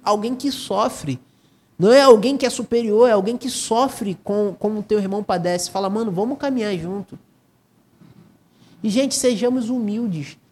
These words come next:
Todos nós precisamos de alguém. Olhemos com sinceridade pra dentro de nós. Às vezes a gente se torna, a gente levanta muitos muros dentro da nossa vida. Fala, "Não,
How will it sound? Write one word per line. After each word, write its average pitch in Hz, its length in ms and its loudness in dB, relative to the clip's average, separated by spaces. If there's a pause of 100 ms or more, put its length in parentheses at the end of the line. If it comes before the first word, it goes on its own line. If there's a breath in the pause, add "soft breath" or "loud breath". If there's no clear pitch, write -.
(120)
Todos 247 440 -2
nós 208 260 -8
precisamos 226 680 -8
de 165 80 -6
alguém. 131 340 -10 (1900)
Olhemos 285 380 0
com 311 140 -4
sinceridade 254 720 -2
pra 196 120 -10
dentro 196 280 -8
de 165 100 -10
nós. 160 420 -10 (380 soft breath)
Às 202 140 -4
vezes 254 220 -4
a - 20 -6
gente 254 200 -6
se 240 160 -8
torna, 233 480 -2
a - 80 -8
gente 208 200 -8
levanta 214 540 -4
muitos 220 440 -6
muros 196 440 -4
dentro 170 260 -6
da 165 120 -6
nossa 160 260 -8
vida. 147 380 -10 (680)
Fala, 190 280 -10
"Não, 180 460 -6